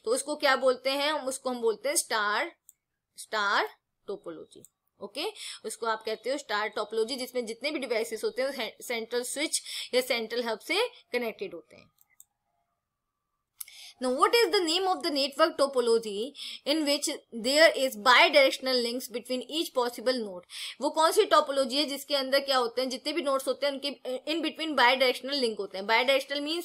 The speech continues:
uh, like this, मैं आपको create करके बत-, छोटा सा दिखाती हूँ। ये आपका एक computer है, ओके,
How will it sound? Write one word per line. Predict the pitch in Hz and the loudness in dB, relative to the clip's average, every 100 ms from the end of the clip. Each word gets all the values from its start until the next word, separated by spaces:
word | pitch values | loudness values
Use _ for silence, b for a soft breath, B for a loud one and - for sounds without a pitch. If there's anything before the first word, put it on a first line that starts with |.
| - B B B B | -10 B B B B
uh, | 220 220 | -2 2
like | 247 226 | 2 2
this, | 208 202 220 | -2 -4 -4
मैं | 214 | -4
आपको | 214 240 | -4 -6
create | 233 214 214 | -6 -2 -2
करके | 214 196 | -4 -8
बत-, | 202 165 - 151 _ _ _ _ _ - | -10 -12 -20 -20 _ _ _ _ _ -14
छोटा | 196 185 | -10 -10
सा | 202 | -10
दिखाती | 202 190 202 190 208 | -10 -10 -12 -10 -10
हूँ। | 208 | -6
ये | 208 | -4
आपका | 208 - | -4 -4
एक | 202 202 | -6 -6
computer | 202 214 214 226 | -8 -8 -6 -4
है, | 247 262 - | -4 -6 -6
ओके, | 202 - 240 | -10 -6 -6